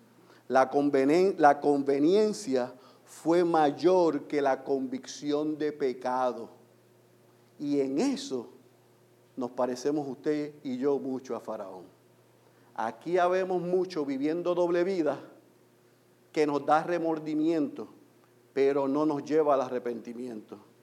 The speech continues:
Nos acercamos por conveniencia, por miedo a los,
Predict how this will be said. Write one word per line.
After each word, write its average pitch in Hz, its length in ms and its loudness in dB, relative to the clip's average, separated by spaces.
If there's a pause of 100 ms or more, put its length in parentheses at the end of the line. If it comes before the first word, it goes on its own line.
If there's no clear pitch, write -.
(520)
Nos 135 240 -2
acercamos 170 800 4
por 160 400 2
conveniencia, 151 1000 6 (360)
por 139 180 4
miedo 185 800 4 (300)
a 151 200 10
los, 151 460 6